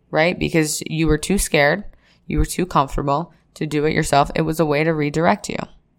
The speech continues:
So that is kind of what I wanted to talk about this week, because I've kind of been feeling that lately. I've been feeling like this final straw situation. I've been feeling overwhelmed. I shouldn't say this week,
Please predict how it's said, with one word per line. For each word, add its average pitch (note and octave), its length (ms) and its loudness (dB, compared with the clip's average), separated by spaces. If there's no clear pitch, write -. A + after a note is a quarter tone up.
So - 220 2
that B3 460 4
is B3+ 220 4
kind C#4 200 4
of D#4 60 8
what D4 100 6
I C#4 60 6
wanted C4 220 2
to A#3 40 -8
talk A#3 180 2
about - 380 2
this E3+ 240 -2
week, - 380 -6
because F#3 260 4
I've G3 220 8
kind A3 160 4
of G3+ 60 0
been F#3 140 2
feeling D#3 380 0
that C#3 220 -2
lately. C3+ 400 4
I've C#3+ 160 -2
been D3 160 0
feeling C#3+ 400 -2
like - 200 -4
this - 200 -6
final C#3+ 320 -2
straw C3 440 2
situation. - 680 -8
I've - 160 -4
been - 140 -6
feeling G#1+ 380 -4
overwhelmed. - 380 0
I F3+ 80 8
shouldn't G3 240 0
say F3+ 100 8
this D3 200 6
week, - 240 0